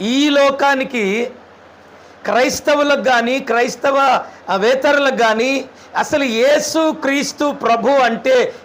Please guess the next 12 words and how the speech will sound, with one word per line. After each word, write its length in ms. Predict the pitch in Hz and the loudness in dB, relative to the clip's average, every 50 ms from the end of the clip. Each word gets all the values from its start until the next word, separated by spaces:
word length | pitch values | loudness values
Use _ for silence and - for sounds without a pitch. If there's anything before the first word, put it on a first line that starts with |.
| - | -8
ఎందుకు 540 | 156 175 208 233 269 269 302 294 - 262 285 | -2 -2 0 0 0 -2 -4 -4 -2 -2 -2
భయం? 460 | 262 190 196 202 214 233 240 208 - - - - - - - - - - - - - - - - - - - - - - - - - | 0 2 2 2 4 4 2 0 -2 -6 -12 -20 -20 -20 -20 -20 -20 -20 -20 -20 -20 -20 -20 -20 -20 -20 -20 -20 -20 -20 -20 -8 -8
ఎందుకు 280 | 196 233 247 285 277 | -6 -4 -2 -2 0
భయపడుతున్నారు? 840 | 277 262 262 254 - 240 233 226 226 226 214 226 220 214 208 185 - - - - - - - - - - - - - - | 2 2 2 2 2 0 0 0 -2 -4 -2 0 0 2 0 -2 -4 -8 -18 -20 -20 -20 -20 -20 -20 -20 -20 -20 -6 0
ఏదైనా 340 | 202 240 262 285 277 285 285 | 0 2 2 2 2 2 2
ఒక 160 | 262 262 220 | 0 0 0
గ్రామానికి 580 | 196 226 226 254 285 277 285 285 269 262 - | 2 2 2 2 2 2 0 0 0 0 0
వెళ్ళినా, 480 | 262 262 254 254 240 247 254 262 254 - - - - - - - - - - - - - - - | 0 0 0 0 2 2 2 2 0 -2 -8 -16 -20 -20 -20 -20 -20 -20 -20 -20 -20 -18 -6 -2
ఏదైనా 360 | 196 247 269 277 277 277 277 | 0 2 2 2 2 2 0
ఒక 100 | - 247 | 0 -2
పట్టణానికి 680 | - - 202 202 - 247 262 277 269 269 269 - - | -2 -2 -4 -2 0 0 0 2 2 0 0 0 -2
వెళ్ళినా, 520 | 254 254 254 254 247 254 254 247 226 - | -2 -2 0 0 2 2 2 2 0 -2